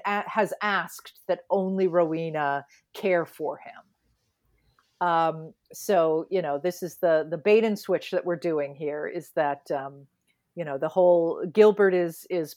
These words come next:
is telling everyone that it's actually, you know, their lord in that room, when in fact it's this assumedly serf that he kidnapped and is forcing Rowena to have sex with so that she can get pregnant.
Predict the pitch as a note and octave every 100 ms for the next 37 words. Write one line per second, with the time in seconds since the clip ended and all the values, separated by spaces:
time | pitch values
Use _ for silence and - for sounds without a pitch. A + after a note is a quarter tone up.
0 | _ _ _ - _ _ E3+ - A#3 A3
1 | G#3 F#3 F3+ F3 E3+ E3+ D#3+ D3+ D3+ -
2 | D#3+ D#3 - E3 D#3 D3+ D3 C#3+ _ _
3 | _ - E3 D3+ C#3 C#3 F3 D3+ D3 D3+
4 | F#3 G#3+ A3+ A3 G3+ G3+ G#3 G3 F#3+ F#3+
5 | F#3+ F3+ F3+ F#3 - E3+ E3+ D#3+ F3 D3+
6 | - D3+ - - E3 - - _ _ _
7 | - F#3+ - - C4+ B3 A3+ F3 F3+ F3
8 | - G#3 F#3 - F3 - F3 - A3 E3
9 | D#3 C3 D#3 _ - _ _ _ - F3
10 | D#3+ E3 - F3 E3+ - E3 D#3 D#3 D#3
11 | D3 D3 C#3+ D#3+ D3 - D#3+ C#3 - D3
12 | C3+ - D#3 C#3+ C#3+ - - C#3+ C#3 C#3
13 | E3 E3 -